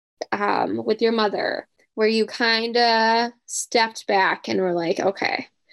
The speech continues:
this really is not healthy behavior,"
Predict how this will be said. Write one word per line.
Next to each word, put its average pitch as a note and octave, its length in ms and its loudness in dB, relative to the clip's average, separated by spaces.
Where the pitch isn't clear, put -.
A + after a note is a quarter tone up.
this A3 280 0
really G#3+ 380 4
is G3+ 180 0
not G3 600 -2
healthy G3 360 0
behavior," F#3 1000 -2